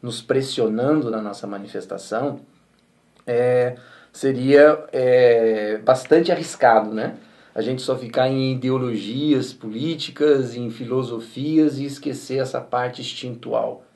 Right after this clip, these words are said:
né? Que muitas vezes leva até hoje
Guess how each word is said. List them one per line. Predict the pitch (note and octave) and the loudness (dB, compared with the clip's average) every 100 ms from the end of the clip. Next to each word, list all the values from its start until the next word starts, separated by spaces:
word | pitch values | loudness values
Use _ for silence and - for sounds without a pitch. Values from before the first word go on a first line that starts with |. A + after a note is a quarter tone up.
| _ _ | _ _
né? | G#2+ A2+ B2+ | -10 -8 -10
Que | B2 | -10
muitas | A2+ A2+ A#2 G#2 | -8 -8 -8 -8
vezes | A2 A2 A2+ A2+ - _ _ _ _ _ - | -4 -4 -4 -12 -16 _ _ _ _ _ -4
leva | A2+ A2 A2+ A2+ | 4 4 4 0
até | - B2 C3 | 2 2 2
hoje | C3 D3 D#3 - - | 4 6 6 4 -6